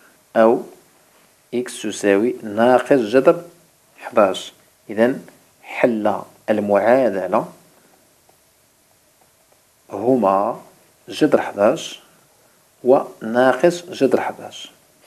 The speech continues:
إكس مربع ناقص سبعة تساوي صفر. إذا خصنا نبسط المعادلة ونرجعها على شكل إكس مربع تساوي أ. إذا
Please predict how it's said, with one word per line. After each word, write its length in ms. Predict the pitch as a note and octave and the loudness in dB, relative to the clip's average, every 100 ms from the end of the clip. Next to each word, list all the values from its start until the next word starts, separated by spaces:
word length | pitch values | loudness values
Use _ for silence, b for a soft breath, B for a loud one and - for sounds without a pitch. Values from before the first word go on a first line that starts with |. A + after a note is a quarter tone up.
| _ _ _ _ _ _ _ _ _ _ _ _ _ _ b b b b b b b - | _ _ _ _ _ _ _ _ _ _ _ _ _ _ b b b b b b b 0
إكس 180 | D#3+ D3+ | 2 6
مربع 360 | C#3 C#3+ F3+ F3 - | 4 6 4 4 -4
ناقص 420 | - C#3+ - - - | 4 4 4 2 4
سبعة 200 | C#3+ - | 6 4
تساوي 580 | C3 A#2 C#3+ D#3+ F#3+ - B B | 2 4 6 4 2 -4 B B
صفر. 320 | - - C3 A2 | 0 4 4 4
إذا 200 | G#2+ A2 | 0 0
خصنا 240 | - A#2 | 0 -2
نبسط 500 | G#2+ - E3+ D#3+ - | -2 0 2 2 0
المعادلة 840 | A2+ G#2 G#2 G2+ G#2 G2+ C#3 - - B B | -2 0 2 0 2 4 4 2 -4 B B
ونرجعها 460 | B2+ B2 A2 - C#3 | 0 0 -2 2 2
على 120 | A#2 | 2
شكل 260 | - A2 F#2+ E3 | -2 -4 0 2
إكس 200 | E3 B2 | 2 2
مربع 540 | G#2+ G2+ A2 D#3+ F3+ - - _ | -4 -2 2 4 2 -6 -20 _
تساوي 500 | - E3 F3+ D#3 B2 | -12 -4 4 6 6
أ. 100 | - - - _ _ _ _ _ B B B B B B B | 2 -10 -16 _ _ _ _ _ B B B B B B B
إذا 300 | A#2 A#2 | 4 4